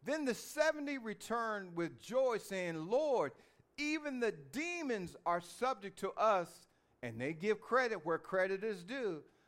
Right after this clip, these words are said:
"The demons are subject to us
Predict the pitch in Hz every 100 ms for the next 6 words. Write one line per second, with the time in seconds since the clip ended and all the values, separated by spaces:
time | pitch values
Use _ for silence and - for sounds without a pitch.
0 | _ - 170 139 131 269 330 285 196 175
1 | - 156 151 - - 302 302 185 147 -
2 | - - 165 131 - 269 208 139 -